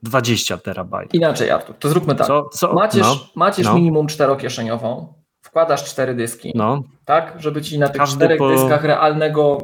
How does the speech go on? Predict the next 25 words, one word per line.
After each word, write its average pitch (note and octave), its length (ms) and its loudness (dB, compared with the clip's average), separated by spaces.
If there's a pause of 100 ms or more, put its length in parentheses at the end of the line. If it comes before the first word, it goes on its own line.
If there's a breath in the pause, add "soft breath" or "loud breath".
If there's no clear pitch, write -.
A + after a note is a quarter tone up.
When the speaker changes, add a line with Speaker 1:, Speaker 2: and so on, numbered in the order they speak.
(180)
Speaker 2:
realnego D3+ 560 0
miejsca, D3 480 0
w B2+ 40 -2
zależności C3+ 460 -6
od B2+ 120 -12
tego, C3 500 -4 (120)
jak C#3+ 300 0
to, B2 380 -2 (340)
ym, A#2+ 300 -2 (1080)
skonfigurujesz, D3 720 0
żeby C#3 180 -2
ci - 80 -10
tego C#3 180 0
realnego D3 380 0
miejsca, D3+ 280 0
powiedzmy, D#3 440 -2
zostało C3+ 420 0
z - 80 -8
szesnaście C3 540 -4
tera, - 260 -6
żebyś B2+ 260 -10
jeszcze D3+ 240 -4
coś C#3 160 -4
tam C#3 200 -2
miał, A2+ 240 -2